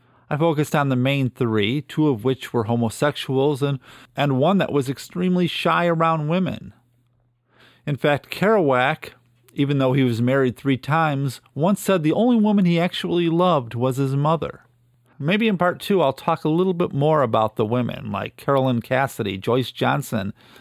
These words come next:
Diana de Prima, Hetty Jones, and Edie Parker. Or maybe I'll have to have a part three. I don't know.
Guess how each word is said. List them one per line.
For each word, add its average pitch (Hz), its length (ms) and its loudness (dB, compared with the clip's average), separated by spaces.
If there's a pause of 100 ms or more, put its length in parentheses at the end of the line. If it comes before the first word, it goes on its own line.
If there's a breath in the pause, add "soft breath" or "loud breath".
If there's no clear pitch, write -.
(160 loud breath)
Diana 139 380 2
de 131 120 0
Prima, 135 680 0
Hetty 147 220 0
Jones, 143 560 0
and 127 260 -4
Edie 135 320 -2
Parker. - 640 -2 (800)
Or 151 100 0
maybe 226 240 0
I'll 220 120 4
have 196 100 0
to 190 60 0
have 165 100 0
a 165 80 0
part 165 280 0
three. 170 520 -2 (500)
I 104 240 0
don't 151 220 2
know. 117 300 0